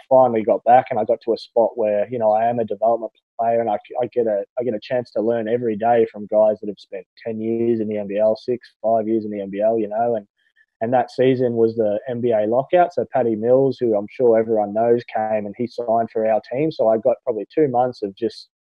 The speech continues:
getting my butt kicked from him, basically, you know, and, and that's, that's sort of, that stuff you can't pay for, that sort of, uh,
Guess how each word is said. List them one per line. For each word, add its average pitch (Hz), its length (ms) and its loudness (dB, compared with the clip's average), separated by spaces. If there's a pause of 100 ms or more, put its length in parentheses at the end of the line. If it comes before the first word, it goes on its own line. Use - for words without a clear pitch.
(240)
getting 117 220 -2
my 101 120 -2 (260)
butt 113 200 0
kicked 110 200 -8
from 95 200 -8
him, 151 160 2
basically, 104 540 -2
you 104 80 -6
know, 113 160 -4
and, 117 300 -2
and 127 100 -4
that's, 123 240 -4
that's 135 300 0
sort 120 180 4
of, 110 160 2 (520)
that 135 160 2
stuff - 280 2
you 110 80 -4
can't 110 340 -6
pay 113 140 0
for, 98 280 -4
that 101 200 -6
sort 101 400 -6
of, 95 140 -4
uh, 95 260 -4